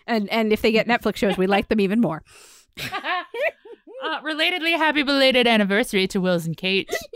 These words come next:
Speaker 2: I have
Speaker 1: <laughs>
Speaker 2: great fondness in recalling being up at four in the morning to watch your wedding when I was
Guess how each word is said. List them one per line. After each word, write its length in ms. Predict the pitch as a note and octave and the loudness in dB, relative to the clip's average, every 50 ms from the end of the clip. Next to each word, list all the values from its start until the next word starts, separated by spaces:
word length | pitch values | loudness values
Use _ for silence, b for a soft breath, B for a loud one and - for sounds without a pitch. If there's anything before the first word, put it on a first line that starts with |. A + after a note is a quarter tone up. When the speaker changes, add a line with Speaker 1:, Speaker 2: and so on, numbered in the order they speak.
| C5+ D5 D#5 D5 | -14 -10 -6 -2
Speaker 2:
I 280 | F3 F3+ F#3 F3+ F#3+ - | 0 0 0 0 -2 0
have 420 | - G#3+ G3+ G3 F#3+ F#3 F#3 F#3+ - - | 0 2 2 2 2 0 -2 -4 -6 -6
Speaker 1:
<laughs> 80 | F#3 - | -8 -2
Speaker 2:
great 440 | A3+ B3+ C#4 C4 C4+ D4 D#4+ A3+ - | 0 2 2 4 4 2 2 -2 -2
fondness 800 | - D#4 C#4+ D4 D#4 D4+ C#4+ C#4 C4+ C#4+ - - - - - - b b b b b b b b b b b _ _ _ - | 0 2 2 4 4 2 2 0 0 -2 -2 -6 -12 -14 -16 -18 b b b b b b b b b b b _ _ _ -2
in 220 | A3 A#3+ A3+ A3 | 0 2 2 2
recalling 760 | G#3+ G#3+ - - A3 G#3 G#3 G#3 G3+ G3+ G3+ G3+ F#3+ E3 E3 - | 2 -2 0 2 2 2 2 2 2 2 0 0 0 -2 -6 -6
being 240 | G3 F#3+ F#3 F#3 | -4 -2 0 0
up 140 | F3+ F3 - | 0 -2 -2
at 100 | F#3 F3 | -4 -8
four 180 | - - F#3 E3 | -4 -4 -2 -2
in 60 | E3+ | -2
the 60 | E3 | -2
morning 280 | D#3+ D3+ D3+ D3+ D3 D3+ | -2 -2 -4 -4 -6 -8
to 80 | - E3 | -8 -6
watch 180 | C#3+ C3 - - | -8 -8 -8 -8
your 60 | D#3 | -8
wedding 340 | D3+ D3 C#3 C3+ C3 C#3+ C#3+ _ _ | -8 -6 -6 -6 -6 -8 -10 _ _
when 120 | E3 F3 G3 | -12 -10 -8
I 80 | G3+ | -8
was 240 | G#3 A3 G3 G3 G3 | -6 -8 -8 -8 -12